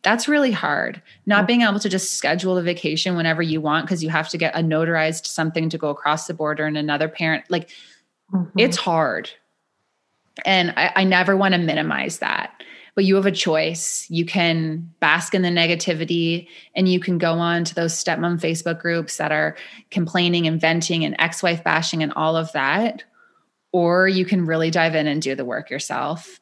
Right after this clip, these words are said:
Speaker 1: and,
Speaker 2: Mm-hmm.
Speaker 1: you know, think about your boundaries, think about your relationship, prioritize how you communicate, be empathetic.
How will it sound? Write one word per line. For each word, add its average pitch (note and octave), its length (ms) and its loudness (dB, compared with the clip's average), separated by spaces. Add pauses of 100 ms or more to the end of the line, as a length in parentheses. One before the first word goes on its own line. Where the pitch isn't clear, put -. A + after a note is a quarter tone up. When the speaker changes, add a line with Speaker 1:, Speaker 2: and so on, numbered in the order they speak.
Speaker 1:
and, C#3+ 420 -2
Speaker 2:
Mm-hmm. - 360 -8
Speaker 1:
you F3 80 -2
know, D#3+ 240 -2 (560)
think F3 160 0
about E3 220 0
your D#3+ 80 0
boundaries, D#3 640 0 (240)
think E3+ 160 0
about E3 220 0
your E3 100 0
relationship, D#3+ 640 -4
prioritize D#3+ 580 0
how E3 120 0
you D#3+ 180 -2
communicate, D3+ 840 -4 (1400)
be G#3+ 200 4
empathetic. F3+ 680 2